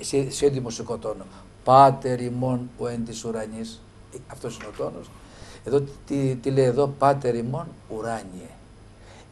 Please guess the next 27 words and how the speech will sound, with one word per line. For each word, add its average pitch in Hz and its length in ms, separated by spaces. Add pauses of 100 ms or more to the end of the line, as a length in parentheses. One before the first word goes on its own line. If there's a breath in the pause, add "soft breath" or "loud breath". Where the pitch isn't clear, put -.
(120)
Γιατί 127 380
ενώ 175 200
είναι 143 120
πανταχού 123 500
παρόν 117 320
ο 113 40
Θεός, 113 400 (200 loud breath)
εδώ 113 260
τονίζει 120 420
τη 113 120
φράση 113 480 (320 loud breath)
ότι 113 220
είναι 117 300
ουράνιος 113 520
ο 104 100
Πατήρ; 98 320 (840 soft breath)
Πρώτον, 139 360 (260)
είναι 139 220
μακριά 123 440
από 139 140
την 127 140
αμαρτία. 113 520 (1000)
Και 143 60
είναι 139 200
μακριά 117 340
στον 131 200
ουρανό. 104 320